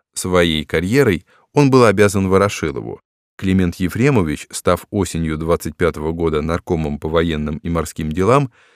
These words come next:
сместил с поста председателя военной коллегии Верховного суда Валентина Андреевича Трифонова – отца известного писателя Юрия Трифонова, который когда-то вступил в конфликт с Буденным и Ворошиловым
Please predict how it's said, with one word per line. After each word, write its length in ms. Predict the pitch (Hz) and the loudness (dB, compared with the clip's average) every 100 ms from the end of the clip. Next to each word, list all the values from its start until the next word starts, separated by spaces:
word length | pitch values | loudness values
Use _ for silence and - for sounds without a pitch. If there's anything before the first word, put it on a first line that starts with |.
| _ | _
сместил 560 | - 131 135 - 127 95 | -8 0 0 0 -2 -2
с 60 | |
поста 400 | - 87 - 90 | 0 -2 0 -2
председателя 680 | 80 85 - 87 82 - 73 | 0 -4 -4 0 0 0 -4
военной 480 | 73 82 76 73 73 | 0 0 0 -2 -6
коллегии 520 | - 87 90 80 76 | -2 -2 -2 -2 -4
Верховного 600 | 73 82 - 80 76 73 76 | -2 -4 -4 -4 -4 -6 -8
суда 440 | 92 92 135 151 _ _ | -4 2 2 2 _ _
Валентина 680 | 101 107 113 113 147 143 131 | -2 2 2 0 0 0 0
Андреевича 640 | 104 95 95 95 92 - 107 | 0 0 2 2 0 -4 -6
Трифонова – 680 | 135 101 - 69 64 64 - _ _ _ - | -4 -4 -4 -6 -4 -4 -6 _ _ _ -6
отца 460 | 82 - 92 82 - | -4 -2 0 0 0
известного 640 | 95 87 82 - 78 73 | -4 -2 -2 -2 -4 -6
писателя 720 | - 78 90 90 90 87 87 - | -6 -4 -2 0 2 2 2 0
Юрия 380 | 95 110 80 | 0 0 0
Трифонова, 720 | - 80 76 - 64 62 58 - _ _ _ | -4 -6 -6 -8 -10 -10 -12 -16 _ _ _
который 360 | 98 95 92 85 | -4 -2 0 0
когда-то 640 | 85 85 110 139 147 139 _ | -2 0 2 2 2 0 _
вступил 440 | - - 117 151 | -10 -8 -4 -4
в 80 | 143 | -2
конфликт 460 | - 95 101 101 90 | -4 -2 -2 -2 -4
с 80 | 87 | -4
Буденным 580 | 87 78 95 123 120 | -4 0 4 6 4
и 120 | - 90 | 2 2
Ворошиловым 800 | 80 71 - 110 127 135 135 | 2 2 0 2 4 2 0